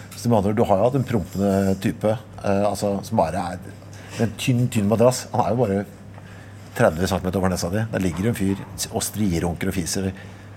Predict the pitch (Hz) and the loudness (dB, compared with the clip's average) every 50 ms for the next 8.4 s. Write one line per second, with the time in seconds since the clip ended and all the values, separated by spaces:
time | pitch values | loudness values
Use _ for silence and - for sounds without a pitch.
0 | - - - - - - 170 90 110 131 127 107 85 - - - - 143 110 87 | -16 -16 -10 0 2 4 4 6 6 6 6 6 4 2 2 2 2 4 4 4
1 | 98 120 117 90 98 101 98 - 92 78 82 90 113 110 113 98 92 80 95 90 | 6 4 4 4 2 0 2 4 4 4 4 2 0 -2 -2 -2 -2 -2 -2 -2
2 | - 160 156 - - - - - - - 123 127 127 123 123 127 123 120 117 113 | -2 -2 -4 -4 -8 -14 -16 -16 -10 0 4 4 4 6 4 4 4 4 2 2
3 | 107 101 101 107 107 101 92 85 78 - 82 82 - 104 98 87 85 90 92 87 | 0 0 0 2 2 2 2 0 0 0 -2 0 0 0 0 0 0 -2 -2 -2
4 | 87 90 - - - - - - - - - - - - - 147 156 160 135 151 | -4 -4 -6 -8 -12 -16 -16 -18 -18 -18 -18 -18 -16 0 4 6 6 8 6 8
5 | 156 156 156 143 156 139 160 147 113 104 104 98 135 135 131 131 135 120 110 110 | 8 8 8 8 8 6 8 6 6 4 4 4 4 2 4 2 2 2 4 6
6 | 113 139 175 196 196 - - - - - - - - - - 165 101 101 110 107 | 6 6 6 6 2 -4 -12 -16 -16 -16 -16 -16 -8 -2 0 0 0 0 0 0
7 | 113 120 131 135 127 - 85 104 127 127 127 - 110 107 104 95 92 90 92 90 | 0 0 0 -2 -4 -4 -2 0 0 0 0 -2 -2 -2 0 0 2 4 4 4
8 | 87 87 87 92 110 175 196 180 | 4 2 2 2 2 2 0 -2